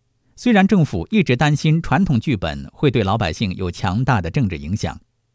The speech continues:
但京剧在建国初期并未受到大的冲击。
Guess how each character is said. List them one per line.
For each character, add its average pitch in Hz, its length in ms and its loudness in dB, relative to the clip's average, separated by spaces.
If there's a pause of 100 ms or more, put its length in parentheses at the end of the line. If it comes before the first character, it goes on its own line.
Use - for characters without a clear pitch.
(140)
但 135 160 2
京 220 220 2
剧 139 260 0
在 123 240 2
建 143 260 -2
国 104 120 -2
初 160 200 -2
期 170 300 -2 (120)
并 214 200 4
未 156 140 2
受 - 200 -2
到 87 240 -2
大 117 220 -2
的 - 80 -10
冲 82 200 -8
击。 78 220 -14